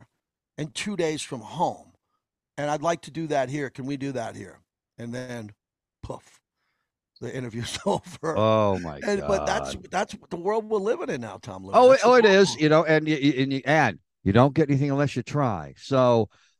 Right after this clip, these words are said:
Speaker 2: uh, that might, might be the best idea, but if that's what you really want, that, you know, you don't get, you, you don't get what you want in the world unless you ask. I don't know if the job interview is the best place, but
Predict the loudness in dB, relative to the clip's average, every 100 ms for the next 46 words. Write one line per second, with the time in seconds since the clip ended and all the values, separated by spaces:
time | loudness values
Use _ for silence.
0 | _ -4 -2 -2 -2 -2 -2 -2 -4 -4
1 | -6 -2 0 2 2 2 2 2 2 0
2 | 0 0 -4 _ _ _ _ -10 -6 -6
3 | -4 -4 -4 -4 -2 0 2 2 2 0
4 | 0 0 -2 _ -6 -4 -4 -4 -4 -2
5 | 2 4 4 4 0 0 -2 0 0 0
6 | -2 0 0 0 -2 2 2 2 0 -2
7 | -2 0 0 0 -2 -8 -8 -2 -2 0
8 | -6 -6 -4 0 0 0 -2 0 2 2
9 | 2 -2 0 0 0 0 -4 -2 -4